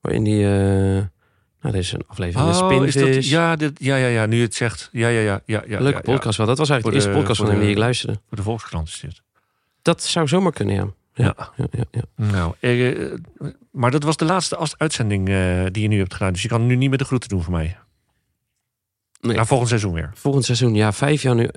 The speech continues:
Speaker 1: ja, ik weet niet of ik dat mag zeggen, vijf januari.
Speaker 2: Nou,
Speaker 1: Eh,
Speaker 2: ja, dit
Speaker 1: doen
Speaker 2: hoort,
Speaker 1: we een, eh, nieuw
Speaker 2: dit hoort toch niemand, die laatste minuut?
Speaker 1: Nee, precies. Ja, eh, januari, nieuw seizoen.
Speaker 2: Ja.
Speaker 1: Maar,
Speaker 2: Leuk, man.
Speaker 1: eh, dus ik ben, de, tot die tijd ben ik weer helemaal, eh, ben ik all yours.
Speaker 2: Ja.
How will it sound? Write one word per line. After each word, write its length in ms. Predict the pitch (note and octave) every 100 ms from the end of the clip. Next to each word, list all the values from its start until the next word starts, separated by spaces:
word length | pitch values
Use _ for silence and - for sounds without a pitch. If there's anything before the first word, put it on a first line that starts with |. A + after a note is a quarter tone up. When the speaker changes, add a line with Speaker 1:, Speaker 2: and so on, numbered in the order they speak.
| - -
Speaker 1:
ja, 140 | - B2
ik 100 | A#2
weet 100 | B2
niet 120 | A2+
of 60 |
ik 80 | A2+
dat 100 | A2
mag 140 | A#2 G2+
zeggen, 260 | G#2+ G#2 -
vijf 240 | - G#2+
januari. 400 | G2 G2 F#2 F2
Speaker 2:
Nou, 200 | F2+ D#2+ - -
Speaker 1:
Eh, 320 | - B2 A2+
Speaker 2:
ja, 220 | G#2+ D#2+
dit 140 | D#2+ -
Speaker 1:
doen 160 | A2
Speaker 2:
hoort, 120 | A2+ A2+
Speaker 1:
we 60 |
een, 120 | A2
eh, 140 | G#2+ G#2+
nieuw 120 | G#2+
Speaker 2:
dit 80 | G2+
hoort 160 | G#2
toch 140 | G2+ F2
niemand, 260 | F#2 E2+
die 100 | F2
laatste 300 | F2 F2 -
minuut? 160 | G2 F#2
Speaker 1:
Nee, 140 | F2+
precies. 340 | A2 - - -
Ja, 180 | - A#2
eh, 180 | B2+ A#2
januari, 500 | A#2+ A#2 A2+ A2+ G#2+
nieuw 140 | G#2
seizoen. 320 | G2 G2 - - - _ -
Speaker 2:
Ja. 200 | F2+ - - _ _ _ _ -
Speaker 1:
Maar, 240 | G#2+ G#2
Speaker 2:
Leuk, 100 | G#2
man. 100 | D2
Speaker 1:
eh, 440 | - A#2 A#2 A2+ A2+
dus 220 | A#2+ -
ik 100 | B2
ben, 180 | A#2+ A2
de, 180 | A#2+ G#2
tot 140 | C#3+
die 100 | C3+
tijd 220 | B2 A2+
ben 140 | A2+ A2
ik 100 | G2+
weer 100 | G#2
helemaal, 420 | A2+ A2+ G2+ G2+
eh, 300 | G2+ F#2 -
ben 80 | A2+
ik 100 | A2
all 280 | - C3 B2
yours. 560 | G#2 G2+ - G#2+ - -
Speaker 2:
Ja. 140 | G2